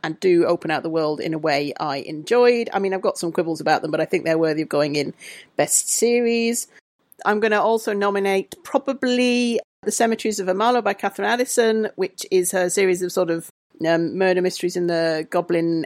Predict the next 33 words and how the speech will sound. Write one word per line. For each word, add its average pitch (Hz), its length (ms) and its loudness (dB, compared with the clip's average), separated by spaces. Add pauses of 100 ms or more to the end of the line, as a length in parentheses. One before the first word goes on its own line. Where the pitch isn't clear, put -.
Emperor 170 680 0
universe, 180 760 0
and 165 220 -4
the 165 80 0
work 170 200 0
for - 80 2
that - 100 2
would 156 140 -4
be 151 400 0 (200)
Good 170 180 2
Grief 175 200 2
of 165 100 -12
Stones 214 720 0
that - 80 -6
was 208 100 -10
published 202 380 -2
this 202 180 -2
year. 220 300 2 (260)
I 220 120 -4
don't 247 120 6
think 220 140 -2
they're 190 380 2 (100)
the 190 80 -2
best 185 240 -2
books - 160 -6
ever, 170 200 0
but 208 120 2
I 175 100 6
do 185 200 -2
find 175 340 0
them 170 80 -2
kind 170 320 0
of 160 320 -4